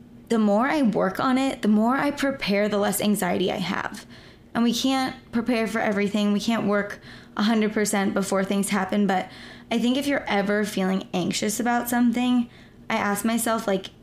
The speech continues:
"Is there something I'm avoiding? Is there anything I can do?" Even if it's the hard thing, maybe it's having a conversation with someone. "Is there anything I can do that will help me get rid of this anxiety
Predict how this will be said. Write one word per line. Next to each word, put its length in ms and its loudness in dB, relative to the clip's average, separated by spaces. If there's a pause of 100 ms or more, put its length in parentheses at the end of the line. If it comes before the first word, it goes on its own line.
"Is 160 2
there 80 2
something 280 2
I'm 80 2
avoiding? 460 2
Is 100 0
there 140 -4
anything 420 0
I 140 0
can 240 2
do?" 220 2
Even 220 2
if 100 0
it's 160 -4
the 100 -2
hard 300 0
thing, 260 -2
maybe 180 0
it's 140 -2
having 240 0
a 60 2
conversation 760 0
with 100 0
someone. 440 -4 (880)
"Is 100 0
there 100 0
anything 280 2
I 100 2
can 220 2
do 520 0 (760)
that 380 -2
will 260 2
help 360 -2
me 360 0 (420)
get 200 0
rid 180 0
of 180 -4
this 260 -4
anxiety 720 -4